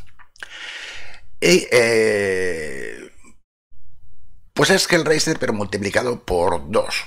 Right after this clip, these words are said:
O sea, muchísimo más gore, muchísimo más mal rollo.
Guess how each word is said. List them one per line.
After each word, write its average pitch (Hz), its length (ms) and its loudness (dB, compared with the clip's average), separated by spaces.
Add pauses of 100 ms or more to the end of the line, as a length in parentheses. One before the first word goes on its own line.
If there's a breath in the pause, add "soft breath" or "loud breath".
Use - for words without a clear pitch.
O - 40 -12
sea, - 220 -8
muchísimo 135 680 2
más 98 300 2
gore, 113 500 2
muchísimo 110 500 0
más 95 360 -2
mal 101 560 0
rollo. 104 580 0